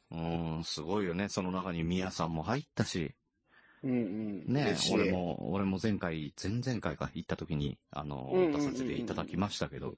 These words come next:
Speaker 1: ひとしさんと喋ってるね。うん。
Speaker 2: うん、うん。
Speaker 1: やっぱね、あの、ああいうのは、やったことない人でも、あの、ちょっとね、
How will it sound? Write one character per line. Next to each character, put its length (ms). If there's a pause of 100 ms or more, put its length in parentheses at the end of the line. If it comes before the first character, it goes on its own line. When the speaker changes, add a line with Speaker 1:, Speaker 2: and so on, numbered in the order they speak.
Speaker 1:
ひ 160
と 80
し 20
さ 80
ん 60
と 180 (100)
喋 200
っ 40
て 120
る 100
ね。 160 (540)
う 20
ん。 40
Speaker 2:
う 20
ん、 60
う 20 (400)
ん。 20
Speaker 1:
や 60
っ 20 (1600)
ぱ 100
ね、 320 (100)
あ 220
の、 840 (360)
あ 280
あ 40
い 180
う 160
の 140
は、 360
や 180
っ 140
た 100
こ 80
と 120
な 160
い 40
人 200
で 100
も、 320 (160)
あ 140
の、 140
ち 120
ょ 40
っ 60
と 140
ね、 160